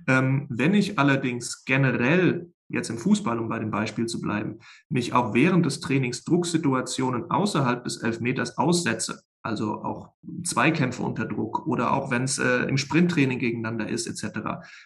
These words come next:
Wenn ich mich dort auch permanent Druck aussetze, kommt's auch zu einer Art Habituation an die Drucksituation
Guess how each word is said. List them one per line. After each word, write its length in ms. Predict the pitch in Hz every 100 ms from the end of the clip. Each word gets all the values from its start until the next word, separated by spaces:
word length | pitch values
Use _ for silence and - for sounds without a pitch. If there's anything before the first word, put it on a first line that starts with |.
| _
Wenn 100 | -
ich 100 | 131
mich 180 | 139 -
dort 200 | 139 151
auch 220 | 135 139
permanent 520 | 147 156 185 160 160
Druck 260 | 156 170 -
aussetze, 580 | 117 - - - - 87
kommt's 380 | - - 269 -
auch 140 | 175 175
zu 160 | 170
einer 160 | 156 139
Art 240 | 135 -
Habituation 1000 | 123 131 - 120 110 - - 127 190 202 -
an 180 | 135 180
die 100 | 180
Drucksituation 1080 | 180 175 175 165 156 156 - 156 160 160